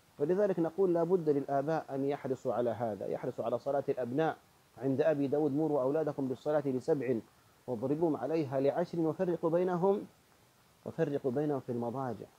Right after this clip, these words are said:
لا بد أن تكون حريصاً على صلاته، على صلاحه، أن تعلمه شيئا من القرآن، أن تصاحبه، وأن تأخذ بيده إلى الخير، وأن تعينه على ذلك. وقبل كل هذا أن تكون أنت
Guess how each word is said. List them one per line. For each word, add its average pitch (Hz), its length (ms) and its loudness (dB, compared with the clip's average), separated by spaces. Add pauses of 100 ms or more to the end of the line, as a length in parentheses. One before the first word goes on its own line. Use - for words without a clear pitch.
(340)
لا 147 80 0
بد 151 180 0
أن 139 100 -2
تكون - 240 -2
حريصاً 135 380 -2
على 117 220 0
صلاته، 113 760 -4
على 110 380 -2
صلاحه، 120 800 0 (440)
أن 190 140 -4
تعلمه 165 320 2
شيئا 147 180 -2
من 139 60 2
القرآن، 131 600 -2
أن 147 200 -4
تصاحبه، 127 760 0 (380)
وأن 139 180 -2
تأخذ 147 280 0
بيده 135 340 0
إلى 135 220 0
الخير، 131 540 2 (380)
وأن 135 240 -2
تعينه 143 380 0
على 135 200 -2 (140)
ذلك. 156 320 -2
وقبل 170 580 -2
كل 170 200 0
هذا 151 440 0
أن 139 100 -6
تكون 165 320 -2
أنت 151 640 -2